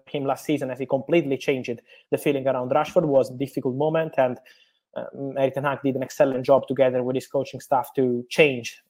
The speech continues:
uh, the, the career of Marcus Rashford after a fantastic season. Then he extended the contract, and it was absolutely crucial for, for, uh, for Rashford and for Man United. So at the moment, I am not aware of any kind of negotiation or any kind of opportunity for Rashford to leave Manchester United. The last contact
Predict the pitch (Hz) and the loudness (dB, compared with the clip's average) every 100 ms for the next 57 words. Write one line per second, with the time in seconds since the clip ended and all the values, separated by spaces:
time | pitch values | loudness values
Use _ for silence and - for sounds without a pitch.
0 | 131 123 120 131 123 131 127 151 147 139 | -14 -12 -10 -6 -4 -4 0 2 4 4
1 | 135 139 127 135 - 135 - 135 127 - | 0 -4 -6 -4 -2 -2 -2 -4 -4 -8
2 | - 123 143 - 135 165 165 196 - - | -12 -4 -4 -4 -2 2 2 0 -4 -20
3 | - 151 135 143 - - 135 131 131 139 | 6 6 8 2 2 0 0 0 -2 0
4 | 139 190 165 127 127 131 131 123 120 139 | 2 2 2 0 -6 0 0 2 -2 -2
5 | 123 123 131 120 120 - 127 123 - - | -2 -4 -4 -2 -4 2 2 2 -6 -20
6 | - - 139 131 123 127 - 143 139 - | -4 8 10 10 4 2 4 6 4 2
7 | 135 131 135 139 135 135 160 190 208 _ | -2 2 0 2 -2 0 0 0 -4 _
8 | _ - 123 - 135 143 156 175 170 - | _ 0 0 2 2 6 6 6 2 0
9 | 135 127 131 131 123 127 123 120 127 127 | -2 0 0 0 2 4 2 2 0 -2
10 | 123 123 127 123 131 123 - 139 - 131 | -4 -4 -6 -6 -6 -4 -2 -2 -2 -2
11 | 123 127 123 120 131 123 123 127 - 135 | -2 -2 -4 -6 -4 -4 -2 -4 -4 -6
12 | 127 - 127 123 - 123 - 123 123 120 | -6 -6 -2 -2 -2 -6 -4 -6 -6 -8
13 | 117 131 120 131 127 139 131 120 127 139 | -8 -6 -6 -6 -4 -4 -4 -4 0 0
14 | - 151 135 143 131 | 2 2 2 2 -2